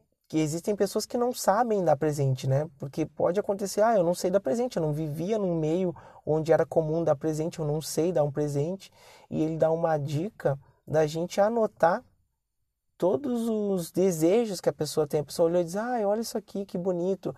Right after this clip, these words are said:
Ah, a fulano tem tal coisa, né? Seria bom se a gente tivesse."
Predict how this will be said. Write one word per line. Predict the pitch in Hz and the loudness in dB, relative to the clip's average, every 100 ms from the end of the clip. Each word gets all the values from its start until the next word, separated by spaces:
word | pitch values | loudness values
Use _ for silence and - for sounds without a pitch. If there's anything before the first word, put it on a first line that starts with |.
| - - - | -14 -20 -6
Ah, | - 202 208 170 151 - - - | -2 0 4 4 2 -4 -4 -2
a | - 92 | -2 -4
fulano | - - 180 175 196 226 | -4 -2 4 6 6 4
tem | 196 202 | 0 -2
tal | 208 202 196 | 6 6 6
coisa, | 175 190 202 175 | 6 6 8 4
né? | 156 180 - - | 4 2 0 -12
Seria | - - 170 190 | -6 -2 4 4
bom | 165 180 190 | 6 2 2
se | 175 | -4
a | |
gente | 160 156 | -6 -8
tivesse." | - 175 156 170 165 - 143 | -8 0 8 8 8 4 -8